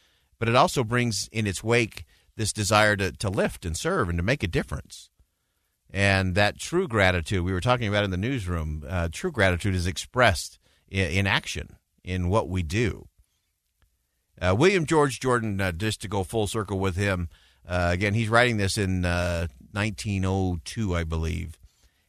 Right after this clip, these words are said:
He said, "Let us conceive of gratitude in its largest, most beautiful sense, that if we receive any kindness, we are debtors, not merely to one person,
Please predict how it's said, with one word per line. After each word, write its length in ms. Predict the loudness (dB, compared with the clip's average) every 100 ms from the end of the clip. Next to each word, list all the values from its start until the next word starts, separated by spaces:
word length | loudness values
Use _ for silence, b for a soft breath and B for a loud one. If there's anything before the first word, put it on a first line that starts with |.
| _
He 140 | -6
said, 240 | 0 2 2
"Let 180 | 2 0
us 160 | -2
conceive 680 | -2 0 0 -2 -2 -4 -4
of 260 | 0 0 0
gratitude 920 | 0 4 4 4 -2 -4 -2 -2 -4
in 200 | -4 -2
its 180 | -2 -4
largest, 1000 | 0 4 4 4 0 -2 -4 -6 -14 -20 _ -6
most 460 | 0 2 0 -4
beautiful 460 | -6 -2 -2 -2 -6
sense, 640 | -4 -2 -4 -6 -14 -18 _ _ _ _ _ _ _ _ 0
that 220 | 2 2
if 240 | 0 -2
we 100 | -6
receive 540 | -4 -2 0 0 -2 -4 _
any 320 | -2 2 2
kindness, 760 | 0 0 -2 -2 -8 -14 -20 -20 _ _ _ _ _
we 220 | 0 4 6
are 100 | 6
debtors, 560 | 4 2 0 -4 -10 -4
not 260 | 2 4 4
merely 320 | 2 2 2
to 140 | -2
one 300 | -2 -2 -2
person, 600 | -2 -2 -2 -4 -6 -8